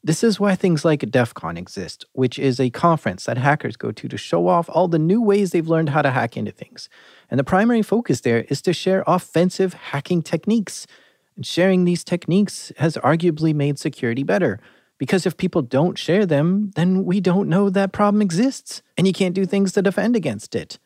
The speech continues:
The real criminals and nation-state actors do not share their techniques publicly because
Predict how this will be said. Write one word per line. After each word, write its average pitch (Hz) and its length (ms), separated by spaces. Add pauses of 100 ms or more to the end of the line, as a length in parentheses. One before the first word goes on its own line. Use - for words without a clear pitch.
(340)
The 139 80
real 220 180
criminals 135 500
and 113 100
nation-state 127 540
actors 120 480
do 175 240
not 131 300
share 175 300
their 104 140
techniques - 480
publicly 143 520
because 120 360